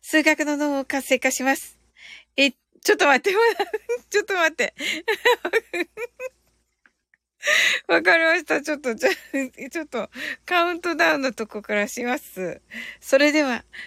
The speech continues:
カウントダウンしていきます。目を閉じたら、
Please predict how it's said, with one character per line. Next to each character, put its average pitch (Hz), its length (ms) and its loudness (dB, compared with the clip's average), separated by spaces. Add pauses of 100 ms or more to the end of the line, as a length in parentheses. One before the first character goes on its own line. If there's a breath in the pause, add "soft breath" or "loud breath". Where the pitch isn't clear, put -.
(140)
カ 302 160 2
ウ 320 60 4
ン 302 60 -2
ト 311 140 2
ダ 311 140 4
ウ 302 60 -2
ン 285 60 -2
し - 100 -6
て 277 120 0
い 254 40 0
き 262 120 -4
ま 262 140 -2
す。 - 260 -18 (500 loud breath)
目 285 140 4
を 320 60 6
閉 311 180 2
じ - 100 -8
た 277 140 0
ら、 247 180 0